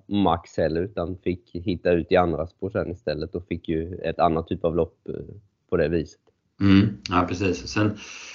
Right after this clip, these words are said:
Speaker 2: Så, ja, men Combat Fighter i spets, och, och så blir det lite vingel med hästar i tredje spår då, men, men Corazon de B tar ju dödens. Han kommer ut efter tvåhundra meter, men så rycker ju Erik i, ja, men typ fyrahundra kvar. Sen vet man ju att han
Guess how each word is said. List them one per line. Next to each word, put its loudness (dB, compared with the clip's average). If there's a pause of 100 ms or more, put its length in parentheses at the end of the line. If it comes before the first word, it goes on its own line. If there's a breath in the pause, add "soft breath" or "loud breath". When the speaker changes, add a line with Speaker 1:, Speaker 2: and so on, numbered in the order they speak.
(680 loud breath)
Speaker 2:
Så, 2
ja, 10
men 8
Combat 2
Fighter 2
i 0
spets, 0
och, 2
och 2
så 2
blir 0
det 6
lite 4
vingel 4
med 4
hästar 2
i 4
tredje 4
spår 0
då, 4
men, 6
men 4
Corazon 4
de 4
B 6
tar 2
ju 6
dödens. -2
Han -4
kommer 0
ut 0
efter -6
tvåhundra -2
meter, -4
men 6
så 6
rycker 6
ju 8
Erik 4
i, -2
ja, -8
men 0
typ 4
fyrahundra 2
kvar. -2
Sen 2
vet 8
man 4
ju 6
att -2
han 2